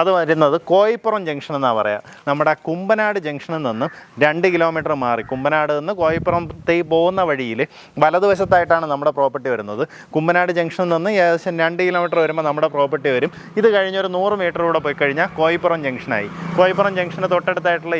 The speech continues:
എസ് ബി ഐ ഒക്കെയാണ് കാണുന്നത്. അതിന് മുന്നേ ആയിട്ട് തന്നെ നമ്മുടെ ഈ പ്രോപ്പർട്ടി നിങ്ങൾക്ക് ഐഡന്റിഫൈ ചെയ്യാൻ പറ്റും. ഇതാ ഇവിടെ അടുത്തൊരു മാർത്തോമ ചർച്ച് ഉണ്ട്. അടുത്ത് ഇവിടെ നിന്ന് മലനട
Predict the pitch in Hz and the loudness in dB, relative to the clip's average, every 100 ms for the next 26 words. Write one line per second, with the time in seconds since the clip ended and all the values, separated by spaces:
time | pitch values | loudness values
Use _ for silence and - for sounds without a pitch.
0 | 151 160 175 170 151 147 143 131 123 117 | -4 -2 0 0 0 -2 0 -2 -2 -4
1 | 120 156 - - 175 202 196 151 160 175 | -4 -6 -6 0 0 2 -2 -2 -2 0
2 | 165 143 127 113 160 - 151 143 147 127 | 0 0 0 0 -4 -4 -4 0 -2 -2
3 | 139 131 123 120 170 165 139 131 131 123 | -2 0 0 0 -2 -2 -2 0 0 -2
4 | 127 127 117 104 - 143 - - - 151 | -6 -6 -6 -6 -6 -6 -8 -20 -4 4
5 | 156 147 156 151 147 147 160 147 143 151 | 4 4 2 2 0 0 0 2 0 0
6 | 160 160 143 131 - 135 107 131 - - | -2 -2 -2 -2 -2 -4 -2 -4 -6 -6
7 | 151 147 156 147 151 147 139 147 156 156 | -2 0 0 0 -2 -2 0 0 -2 -2